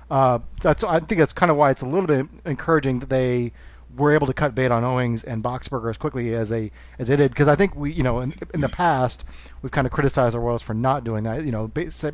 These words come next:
arguing it's a, it's a sunk cost and, and whether or not, uh, you know, he, he, he's on the team or not, you know, you're paying that money, so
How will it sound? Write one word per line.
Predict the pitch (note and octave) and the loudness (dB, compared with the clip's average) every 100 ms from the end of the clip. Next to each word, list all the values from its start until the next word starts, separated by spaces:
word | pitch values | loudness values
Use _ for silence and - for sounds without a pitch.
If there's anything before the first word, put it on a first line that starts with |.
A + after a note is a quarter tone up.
| - | 0
arguing | E3 C#3+ B2+ | 0 2 0
it's | A#2+ - | -2 -4
a, | A2+ - - - | -6 -8 -8 -4
it's | B3 | 0
a | |
sunk | D#3 D3+ C#3 | 4 6 4
cost | - A#2+ A#2+ - | 2 2 2 0
and, | A#2 B2 | -6 -8
and | B2 A#2 | -8 -6
whether | B2+ | -4
or | B2 | -2
not, | B2 A#2+ - - - - - - | -2 -4 -6 -18 -20 -20 -14 -2
uh, | B2+ A#2+ A2 A2+ | 0 2 0 -4
you | D3 | -4
know, | B2 G#2 | -4 -4
he, | - D3+ - | -6 -10 -12
he, | E3+ | -12
he's | D#3+ B2+ | -6 0
on | C3 C3 | 2 2
the | |
team | A#2+ C#3+ B2 | 0 -2 0
or | |
not, | C3+ C#3+ C#3+ | 2 2 0
you | B2 | -2
know, | |
you're | A#2 A#2 | -6 -4
paying | C#3+ B2 | -4 -2
that | A2 A2+ | -4 -4
money, | C3 C3+ A2+ | -2 0 -2
so | A2+ A#2+ A2 | -4 -4 -6